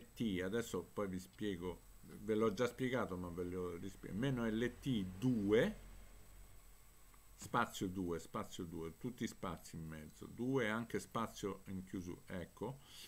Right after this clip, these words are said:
Ehm, questo significa se gli argomenti sono meno di due,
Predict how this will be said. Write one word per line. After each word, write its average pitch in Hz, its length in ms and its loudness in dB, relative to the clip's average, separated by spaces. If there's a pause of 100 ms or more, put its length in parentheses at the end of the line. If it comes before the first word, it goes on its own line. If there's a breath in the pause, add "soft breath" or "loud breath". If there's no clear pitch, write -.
(840 loud breath)
Ehm, 107 1120 4 (800)
questo 196 300 6
significa 135 640 2
se 226 560 6 (560)
gli 123 180 2
argomenti 151 760 4
sono 120 300 0
meno 143 320 4
di 123 200 2
due, 107 560 2